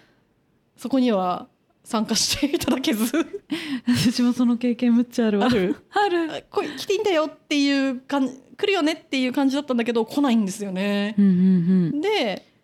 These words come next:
Speaker 1: 「あれあれ？」と思いながら。
Speaker 2: ソファーで横並びだよね。
Speaker 1: はい、そうです。
Speaker 2: ですよね。はい。
Speaker 1: で、えーと、気づいたら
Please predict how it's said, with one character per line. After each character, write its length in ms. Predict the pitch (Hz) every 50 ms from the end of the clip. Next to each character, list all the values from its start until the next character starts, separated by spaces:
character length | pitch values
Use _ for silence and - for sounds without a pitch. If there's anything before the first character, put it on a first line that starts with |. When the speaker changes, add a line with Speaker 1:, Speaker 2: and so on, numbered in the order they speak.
| _ _ _ _ _ _ _ _ _ -
Speaker 1:
「あ 140 | - 208 214
れ 160 | 226 233 240
あ 80 | 240
れ？」 180 | 240 262 269 269
と 160 | 269 - 214
思 220 | 190 190 202 208 220
い 80 | 220
な 100 | 233 220
が 80 | 185 175
ら。 280 | 170 175 175 170 156 156
Speaker 2:
ソ 160 | - - 349
フ 60 | - 294
ァ 60 | 208
ー 40 | 160
で 60 | 160
横 220 | 160 156 - 196
並 200 | 196 202 190 196
び 100 | 185 190
だ 60 | 165
よ 100 | 156 -
ね。 180 | - - - - _ _
Speaker 1:
は 120 | - - 233
い、 40 | 202
そ 140 | - 208
う 20 | 190
で 80 | 214
す。 260 | 196 - - - - - 156 - - _ _ _ -
Speaker 2:
で 80 | 160
す 100 | 147 -
よ 80 | - -
ね。 220 | - 160 151 - _ _ _ _
は 120 | - 151
い。 80 | 147 - _ _ _ _ _ _ _ _ _ _ _ _ _ _ _ _ _ _ - 226 - -
Speaker 1:
で、 460 | 320 330 294 208 185 175 247 247 - _ _ _ _ _ _ _ _ _ _ _ _ _ _ _ _ _ _ _ -
え 100 | 220 220
ー 40 | 214
と、 80 | -
気 140 | 214 - 226
づ 120 | 208 233
い 100 | 277 262
た 100 | - 190
ら 400 | 175 185 185 180 175 170 180 233